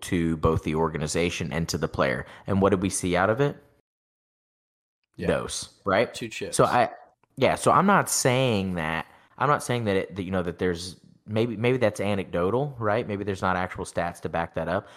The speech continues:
Speaker 1: but I would like to see mutual ben-, mutually beneficial contracts and how they benefited both the club and the player, um, as far as success versus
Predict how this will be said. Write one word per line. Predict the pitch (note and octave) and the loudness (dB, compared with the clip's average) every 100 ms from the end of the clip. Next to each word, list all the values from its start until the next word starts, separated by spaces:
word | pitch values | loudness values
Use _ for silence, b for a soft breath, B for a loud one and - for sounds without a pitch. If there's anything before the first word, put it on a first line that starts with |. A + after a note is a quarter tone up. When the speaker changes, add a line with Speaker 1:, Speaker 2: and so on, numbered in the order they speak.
| B | B
Speaker 1:
but | G#2 A2 | 0 2
I | |
would | G#2 | 4
like | A#2 C3 | 2 -2
to | A2+ | -6
see | - F2+ C#2 | -6 -6 -6
mutual | E2+ A2+ - D#3+ D3 | -2 -2 -2 -4 -4
ben-, | A#2 G#2+ - | -2 -4 -4
mutually | A2 G#2 C#3 - D3 C#3+ | -8 -4 -4 -4 -6 -4
beneficial | G#2 G#2 G#2 - | -4 -4 -6 -10
contracts | G2 F2 F2+ - E2+ E2+ - B B B | -6 -4 -4 -2 -2 -2 -6 B B B
and | F#2+ | -6
how | F#2 G2 | 2 2
they | G2 F#2+ | 4 0
benefited | F#2+ F2+ - F#2 F2 E2 | 0 -2 -2 -2 -2 -2
both | E2+ E2+ - b b _ | -2 -2 -6 b b _
the | D#2+ D#2 D2+ - | -8 -8 -10 -8
club | A2 G#2 A2+ A2+ A2 B B _ - | 0 4 4 2 -6 B B _ -4
and | G#2 A2 C3+ | 0 0 -2
the | A#2+ G#2 | -4 -4
player, | - G2 F2+ D2+ D2+ D#2 b b _ | -2 -2 -4 -4 -6 -10 b b _
um, | F2+ E2+ E2+ D#2+ D#2+ D#2+ - _ _ _ _ A2+ | -2 0 0 -2 -6 -12 -16 _ _ _ _ -2
as | G2+ | -2
far | - F#2 F#2+ | 2 4 4
as | F2 | 2
success | - E2+ - - F2+ A2 - | -4 -6 -4 -2 0 -2 -4
versus | F2 F2+ - F#2+ E2+ | 0 0 0 -4 -6